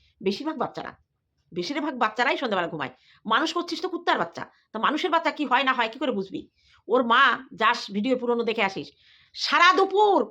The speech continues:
দরজা জানলা বন্ধ করে ঘুম পাড়ানোর জন্য চেষ্টা করেছিল, পারেনি ঘুম পাড়াতে। লাস্টে বাইরে দিয়ে ছিটকানি তুলে দিয়ে ছেলেকে ঘরে আটকে রেখে বাইরে এসে লেকচার মারছিল, আর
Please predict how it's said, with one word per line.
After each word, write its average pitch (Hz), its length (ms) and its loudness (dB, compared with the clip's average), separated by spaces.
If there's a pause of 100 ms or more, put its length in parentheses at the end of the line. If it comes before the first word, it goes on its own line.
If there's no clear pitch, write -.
(340)
দরজা 285 460 4
জানলা 311 220 4 (120)
বন্ধ 311 160 4 (140)
করে 339 180 6 (800)
ঘুম 247 200 2
পাড়ানোর 277 340 2
জন্য 269 120 2 (120)
চেষ্টা 254 220 -2
করেছিল, 233 280 -2 (760)
পারেনি 294 300 2
ঘুম 339 100 2
পাড়াতে। 330 260 4 (100)
লাস্টে 294 280 2 (460)
বাইরে 262 300 4
দিয়ে 311 120 0 (120)
ছিটকানি 349 440 2 (160)
তুলে 320 280 4
দিয়ে 311 160 6 (920)
ছেলেকে 262 260 2 (140)
ঘরে 247 220 2
আটকে 233 220 -2
রেখে 254 220 0
বাইরে 247 180 4 (100)
এসে 285 140 2 (1040)
লেকচার 254 300 2
মারছিল, 226 300 -2
আর 190 60 -4